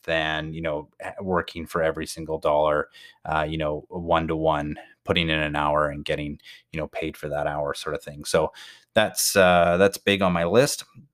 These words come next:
So those are my current life goals. Um, they don't change very much. I say they're, they're pretty constant.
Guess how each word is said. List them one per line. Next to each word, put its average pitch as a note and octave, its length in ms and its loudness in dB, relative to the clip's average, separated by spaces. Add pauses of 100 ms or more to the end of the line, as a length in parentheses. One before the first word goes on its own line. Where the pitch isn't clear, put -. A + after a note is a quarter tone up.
So G#2+ 200 0
those B2+ 200 6
are D3 60 4
my G#2+ 120 4
current B2 360 2
life F#2+ 240 4
goals. G#2+ 520 0
Um, F#2+ 340 4
they - 120 0
don't B3 220 2
change A#2 480 4
very F#2+ 180 6
much. F2+ 340 2
I A2 200 2
say A2 320 2
they're, G#2 260 4
they're A2 100 -4
pretty C#3+ 240 -6
constant. A#2 680 -6